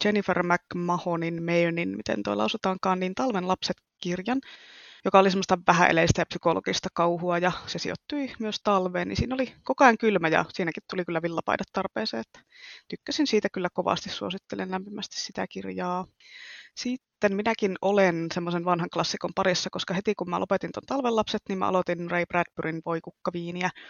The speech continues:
joka nyt vihdoin viime vuonna siis suomennettiin. Tosin mä luin sitä ehkä tyyli kolme sivua ennen kuin mä nukahin, joten en osaa sanoa siitä oikein vielä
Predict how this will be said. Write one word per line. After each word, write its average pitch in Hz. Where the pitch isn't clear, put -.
joka 160
nyt -
vihdoin 165
viime 180
vuonna 190
siis 208
suomennettiin. 185
Tosin 175
mä 175
luin 185
sitä 180
ehkä -
tyyli 160
kolme 170
sivua 175
ennen 185
kuin 185
mä 180
nukahin, 208
joten 170
en 160
osaa 175
sanoa 180
siitä 170
oikein 165
vielä 165